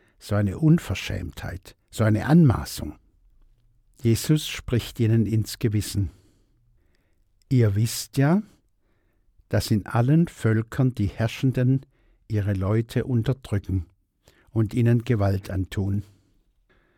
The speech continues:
So darf es aber bei euch nicht sein, sondern wenn jemand bei euch etwas Besonderes sein will, soll er anfangen, allen zu dienen.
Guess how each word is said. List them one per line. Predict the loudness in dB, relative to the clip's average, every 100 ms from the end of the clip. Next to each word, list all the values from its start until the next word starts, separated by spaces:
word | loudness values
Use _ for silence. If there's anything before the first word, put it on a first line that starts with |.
| _ _ _
So | -2 2 4
darf | 4 2
es | 2 0
aber | 0
bei | 2 0
euch | 0 -2 2
nicht | 0 0 -6
sein, | -6 -2 -2 -4 -8 _ _ _ _ _ _ _ _ _ _ _ _ _ _
sondern | -2 2 4 6
wenn | 4
jemand | 4 4 4 2
bei | 0 0
euch | 0 0 0
etwas | -2 -2 -2
Besonderes | -4 0 2 2 2 -2 -2
sein | -2 -2 0
will, | 0 -2 -2 -6 _ _ _ _ _ _ _ _ _ _ _
soll | -4 0 0
er | 2
anfangen, | 0 0 0 2 2
allen | 0 -2 0 -2
zu | -2
dienen. | -4 -2 -2 0 -2